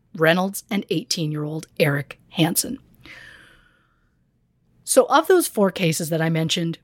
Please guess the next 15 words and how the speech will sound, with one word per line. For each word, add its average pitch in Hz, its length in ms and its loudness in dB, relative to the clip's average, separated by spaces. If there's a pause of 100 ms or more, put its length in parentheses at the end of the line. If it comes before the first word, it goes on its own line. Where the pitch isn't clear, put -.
we 185 160 4
know 214 240 4
Larry 175 400 4
Eiler 156 380 0
was 147 200 -6
responsible 185 600 0
for 190 160 -4
two - 280 -4
of - 120 -12
them. - 240 -4 (1200)
What 165 280 2
about 170 260 0
the 165 160 -2
other 156 180 -2
two? - 360 -8